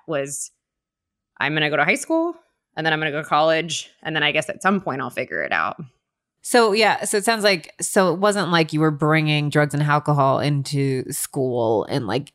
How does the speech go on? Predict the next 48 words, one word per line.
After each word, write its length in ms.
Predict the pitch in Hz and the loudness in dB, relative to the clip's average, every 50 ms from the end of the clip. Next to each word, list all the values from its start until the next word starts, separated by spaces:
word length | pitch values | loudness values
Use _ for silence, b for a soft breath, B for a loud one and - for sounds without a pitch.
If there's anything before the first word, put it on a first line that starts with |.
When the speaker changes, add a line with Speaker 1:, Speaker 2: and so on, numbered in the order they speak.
| _ - | _ -2
Speaker 2:
to 100 | - 156 | -2 0
getting 320 | 143 143 131 123 117 143 | 2 0 0 0 -4 -6
through 260 | 156 - 143 131 127 | -4 -2 -2 -2 -2
the 120 | 120 - 143 | -2 -4 -6
school 180 | - - 131 117 | -6 -6 -6 -4
days, 220 | 95 - 139 139 | -2 -2 -4 -2
but 100 | - - | -2 -2
it 60 | 135 | 0
was 120 | 127 151 - | 0 0 0
sort 180 | - 156 147 | 2 2 2
of 100 | 143 135 | 2 2
like, 260 | 143 135 135 - - | 2 0 0 -4 -2
that 200 | - 151 143 135 | 0 0 2 2
Speaker 1:
Yeah. 40 | - | 2
Speaker 2:
was, 160 | 143 156 143 | 0 0 2
like, 220 | 147 139 131 - - | 2 0 0 0 -6
socializing. 1000 | - - 226 214 196 190 - - 190 175 165 160 160 156 143 156 156 151 151 - | -2 2 4 4 4 4 2 4 4 4 6 4 4 4 2 2 2 2 0 2
Okay. 440 | - 170 160 220 220 196 185 180 175 | 0 0 2 2 2 2 4 2 2
And 100 | 156 147 | 0 -2
I'm 80 | 139 | -4
the 80 | 147 151 | -6 -8
party 320 | - 202 196 180 180 180 | -2 0 2 2 2 2
girl 180 | 170 175 170 165 | 2 2 2 2
and 120 | 165 160 | 0 -2
the 80 | 160 160 | -4 0
fun. 260 | - 175 170 165 160 | 0 0 0 0 -2
So 100 | - 196 | -4 0
then 140 | 185 190 185 | 2 2 2
I'm 80 | 180 | 2
guessing 300 | 180 202 202 190 - 185 | 2 2 0 2 0 0
that 180 | 170 160 110 - | 0 0 0 0
helps 300 | 175 175 170 - - - | 0 0 0 0 -4 -6
then 160 | - 160 156 | -6 -4 -6
too, 180 | 160 - 175 156 | -4 -4 -2 -2
like, 160 | 147 143 - | -2 -4 -4
when 100 | 156 147 | -6 -6
you're 120 | 147 - | -2 0
in 120 | 240 277 277 | 0 0 0
school, 280 | - - 175 160 156 | 0 0 0 0 2
then 100 | 156 160 | 2 0
it's 140 | 156 151 - | 0 0 -2
like, 80 | 160 165 - | -2 0 2
oh, 80 | 247 | 0
'cause 140 | 262 - 170 | 0 2 2
everybody 260 | 180 180 180 190 208 | 2 2 2 2 2
knows, 160 | 220 226 220 - | 4 2 4 4
"Oh, 80 | 202 202 | 4 4
there's, 260 | 202 214 214 214 | 4 4 2 0